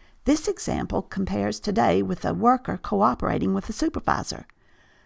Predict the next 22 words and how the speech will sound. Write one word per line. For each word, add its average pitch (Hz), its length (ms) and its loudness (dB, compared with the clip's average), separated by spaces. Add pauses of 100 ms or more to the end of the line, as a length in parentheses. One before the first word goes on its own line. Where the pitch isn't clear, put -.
(260)
Good 277 160 6
employees 202 600 2
strive - 500 -2
to - 140 -4
efficiently - 680 -2
fulfill 185 420 -2
the 208 140 -4
request - 680 0
of 220 140 4
supervision. - 720 -4 (720)
When 220 160 8
a 196 60 6
dentist 220 600 2
requests 196 420 2
the 160 100 -6
scraping 269 560 2
instrument, 165 540 -2 (600)
the 175 80 4
dental 262 360 4
assistant - 540 -2
does 180 220 2
not - 240 6